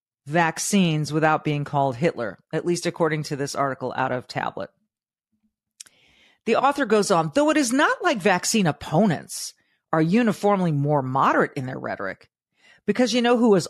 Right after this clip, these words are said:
also being called a Nazi? The medical professionals who believe in vaccines.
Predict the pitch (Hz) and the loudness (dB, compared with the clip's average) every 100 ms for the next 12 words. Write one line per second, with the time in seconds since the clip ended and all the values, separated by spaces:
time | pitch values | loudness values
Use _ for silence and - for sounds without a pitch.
0 | - 156 180 - 294 311 302 294 294 285 | 0 2 2 2 2 2 0 2 2 2
1 | 285 285 302 - 381 403 - _ _ _ | 0 0 0 0 0 0 -8 _ _ _
2 | _ _ _ _ 180 190 185 226 240 226 | _ _ _ _ 4 6 6 4 2 0
3 | 208 - 175 - 170 - 175 165 208 214 | 0 0 0 0 -2 -2 -2 2 2 4
4 | 277 311 175 143 131 - 131 117 95 - | 4 4 2 0 -2 -4 -10 -10 -14 -18
5 | - | -20